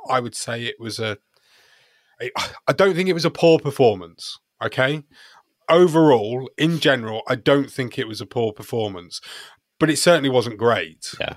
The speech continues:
Speaker 2: and that's the
Speaker 1: And
Speaker 2: third time in a
Speaker 1: I
Speaker 2: row we've said that, I think, isn't it?
Speaker 1: Yeah,
Speaker 2: So
Speaker 1: and that, that, that's the thing.
Speaker 2: Yeah.
Speaker 1: So, I think, I think maybe slightly wrong choice of words.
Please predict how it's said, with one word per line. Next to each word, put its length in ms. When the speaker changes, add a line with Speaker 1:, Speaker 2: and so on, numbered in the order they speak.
Speaker 2:
and 120
that's 120
the 60
Speaker 1:
And 80
Speaker 2:
third 140
time 160
in 60
a 40
Speaker 1:
I 60
Speaker 2:
row 120
we've 120
said 160
that, 120
I 40
think, 180
isn't 220
it? 100
Speaker 1:
Yeah, 560
Speaker 2:
So 100
Speaker 1:
and 140
that, 160
that, 260
that's 280
the 120
thing. 280
Speaker 2:
Yeah. 180
Speaker 1:
So, 380
I 80
think, 200
I 100
think 220
maybe 640
slightly 1120
wrong 380
choice 340
of 140
words. 500